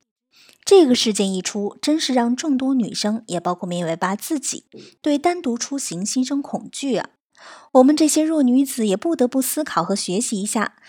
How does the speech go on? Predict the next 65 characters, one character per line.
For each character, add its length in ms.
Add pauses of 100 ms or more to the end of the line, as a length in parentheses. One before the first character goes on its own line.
(200)
万 180
一 180
遭 240
遇 160
这 140
样 160
的 60
恶 180
劣 160
事 180
件， 280 (100)
自 180
己 220
该 140
如 180
何 220
自 160
救 280
呢？ 200 (1800)
其 120
实 140
啊， 220
大 160
家 120
看 160
视 200
频 180
就 100
知 160
道， 260 (420)
视 180
频 220
中 180
女 140
孩 260
的 100
自 140
救 160
方 200
案 260
已 100
经 180
非 220
常 240
完 180
善 200
而 160
且 160
正 240
确 260
了。 200 (560)
我 100
们 120
在 160
对 240
这 140
个 120
恶 180
性 240
事 180
件 240
表 160
示 160
愤 320
怒、 240